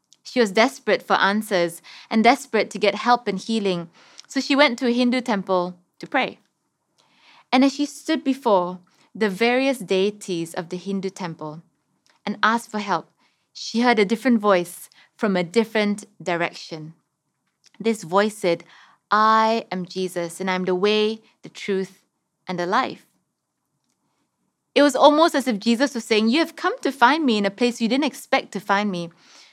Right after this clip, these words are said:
but here I am, the one and true living God." The only problem was when Venny heard those words, she heard them in Tamil,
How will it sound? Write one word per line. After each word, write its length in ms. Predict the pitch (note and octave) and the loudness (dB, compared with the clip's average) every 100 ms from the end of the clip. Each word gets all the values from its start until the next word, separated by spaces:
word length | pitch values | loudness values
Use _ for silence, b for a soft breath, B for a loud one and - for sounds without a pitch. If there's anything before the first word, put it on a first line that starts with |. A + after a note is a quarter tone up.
| b - | b -16
but 120 | F#3 | -16
here 240 | - F#3 | -6 -2
I 120 | F#3 | 0
am, 500 | A3+ C#4+ D4 C4+ C#4 - _ _ | 2 4 2 0 -6 -14 _ _
the 120 | G3+ G#3+ | -6 -4
one 320 | G3 A#3 A#3+ | 2 2 4
and 180 | A3 G3 | 0 -4
true 460 | - G#3+ G#3 G3+ - | -6 -4 -2 -4 -6
living 680 | G3+ A3 G#3 G3+ F3+ E3 E3+ _ _ _ | -4 -2 -2 -4 -4 -10 -16 _ _ _
God." 380 | E3 D#3+ D#3 - _ _ _ _ _ _ _ _ _ _ _ _ _ _ | -6 -6 -8 -16 _ _ _ _ _ _ _ _ _ _ _ _ _ _
The 100 | A3 | 0
only 220 | A3+ A#3 | 2 2
problem 320 | B3 A#3+ G#3 | 2 0 0
was 240 | G3+ F3 E3+ | 0 0 0
when 160 | G3 | -2
Venny 240 | F#3 G3+ G#3+ | 0 0 2
heard 220 | G#3+ A3 | 2 2
those 200 | G3+ F#3+ | 2 -2
words, 300 | F3+ F3 F3 B B | -2 -2 -4 B B
she 240 | - - A#3 | -12 -2 2
heard 180 | A#3 | 4
them 160 | G3+ A3+ | 4 2
in 220 | G3 F3+ | 0 -4
Tamil, 480 | F3+ G3+ G3 A#3+ E4 | -2 0 2 0 -2